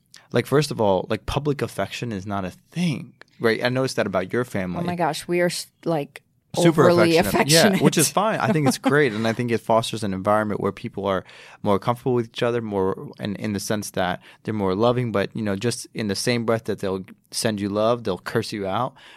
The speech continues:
Speaker 1: right? And,
Speaker 2: But
Speaker 1: uh,
Speaker 2: that's
Speaker 1: but
Speaker 2: part of
Speaker 1: Of course,
Speaker 2: love.
Speaker 1: yes,
Speaker 2: That's
Speaker 1: and that's
Speaker 2: part
Speaker 1: that's
Speaker 2: of
Speaker 1: it.
Speaker 2: love.
Speaker 1: That's it. There's this great,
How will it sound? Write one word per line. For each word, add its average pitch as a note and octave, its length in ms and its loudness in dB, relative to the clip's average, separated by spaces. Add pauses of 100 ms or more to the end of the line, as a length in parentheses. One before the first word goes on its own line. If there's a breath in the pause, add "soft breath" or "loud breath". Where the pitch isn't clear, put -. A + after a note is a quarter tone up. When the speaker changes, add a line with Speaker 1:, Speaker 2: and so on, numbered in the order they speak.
(120 loud breath)
Speaker 1:
right? G#2+ 280 4
And, G#2+ 260 -4 (100)
Speaker 2:
But D4 120 -2
Speaker 1:
uh, - 20 4
Speaker 2:
that's D#4+ 160 2
Speaker 1:
but C4 100 2
Speaker 2:
part D#4 280 6
of E4+ 60 4
Speaker 1:
Of D#4 40 -12
course, D4+ 140 6
Speaker 2:
love. A3+ 600 8
Speaker 1:
yes, B2+ 280 4
Speaker 2:
That's C4 80 6
Speaker 1:
and F#3+ 100 4
that's C3 160 0
Speaker 2:
part C4+ 220 4
Speaker 1:
that's B3+ 220 2
Speaker 2:
of C4 40 2
Speaker 1:
it. C4 40 10
Speaker 2:
love. A#3 460 4
Speaker 1:
That's B2 220 -2
it. B2 140 0
There's B2 160 0
this A#2 160 -4
great, A#2+ 480 0